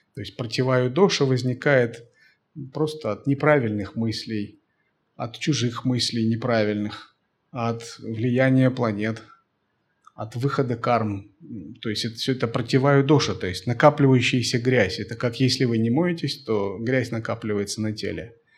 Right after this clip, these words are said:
И нитья садхана защищает от всего этого и призывает благословение. А дина садхана,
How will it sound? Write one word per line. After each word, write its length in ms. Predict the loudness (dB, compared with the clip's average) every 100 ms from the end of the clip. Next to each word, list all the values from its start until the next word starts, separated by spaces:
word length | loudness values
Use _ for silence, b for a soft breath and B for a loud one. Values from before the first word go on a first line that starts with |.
| b b b b b _
И 80 | 0
нитья 320 | 4 4 4
садхана 480 | 2 0 -2 -4 -4
защищает 680 | -2 -2 -2 -2 0 0 -2
от 120 | -6
всего 380 | -6 -6 -6 -8
этого 220 | -10 -10
и 100 | -8
призывает 640 | -6 -4 -2 0 0 0
благословение. 880 | -4 -6 -6 -4 -4 -6 -8 -12 -14 _ b b b
А 160 | -6 -4
дина 340 | 2 2 4
садхана, 680 | 4 4 4 0 0 2 0